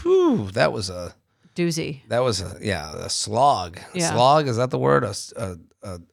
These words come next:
Speaker 1: a trudge?
Speaker 2: Something like that.
Speaker 1: Something like that. Listen, this is the Sunday special episode. We love these episodes,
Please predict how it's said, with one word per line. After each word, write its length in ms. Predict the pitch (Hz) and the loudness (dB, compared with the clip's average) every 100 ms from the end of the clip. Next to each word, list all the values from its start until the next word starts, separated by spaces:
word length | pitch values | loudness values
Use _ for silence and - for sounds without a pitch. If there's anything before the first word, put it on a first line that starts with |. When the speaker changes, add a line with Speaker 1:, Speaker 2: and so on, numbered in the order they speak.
| _ | _
Speaker 1:
a 60 | 104 | -12
trudge? 720 | - - 123 139 135 131 - _ | -4 4 4 4 0 -6 -8 _
Speaker 2:
Something 340 | - 208 151 | -18 -16 -16
like 180 | 113 156 | -18 -14
that. 60 | 151 | -8
Speaker 1:
Something 380 | 120 107 95 | -8 -8 -10
like 220 | 85 82 - | -10 -14 -12
that. 200 | 87 - - - - - | -12 -12 -14 -14 -16 -8
Listen, 400 | - 104 - 64 | -2 -2 -2 -6
this 120 | 110 120 | -6 -2
is 40 | |
the 80 | 143 | 0
Sunday 300 | - 123 110 | 2 0 0
special 360 | - 98 90 82 | -2 -4 -6 -8
episode. 260 | 90 98 92 | -8 -8 -6
We 80 | |
love 540 | 104 107 110 110 104 107 | -2 2 4 4 0 -6
these 240 | 107 95 | -6 -4
episodes, 720 | 92 95 - 95 90 90 87 | -6 -6 -4 -4 -4 -6 -8